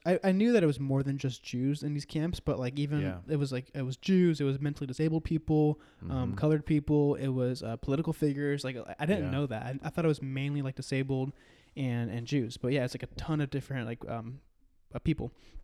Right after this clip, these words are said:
Speaker 1: And so anyway.
Speaker 2: A lot of gypsies too.
Speaker 1: Yeah. Um,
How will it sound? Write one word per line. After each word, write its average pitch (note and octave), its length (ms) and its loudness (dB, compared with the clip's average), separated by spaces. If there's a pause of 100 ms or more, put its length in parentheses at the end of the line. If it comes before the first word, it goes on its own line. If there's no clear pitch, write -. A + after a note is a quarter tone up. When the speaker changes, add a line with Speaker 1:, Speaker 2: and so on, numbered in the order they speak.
(440)
Speaker 1:
And C#3+ 160 0
so C#3+ 140 2
anyway. C#3+ 220 4
Speaker 2:
A A#2 40 0
lot A2 80 0
of G2 80 -6
gypsies A2 580 -4
too. G#2 340 -4
Speaker 1:
Yeah. C#3+ 180 -2 (1000)
Um, C#3+ 380 4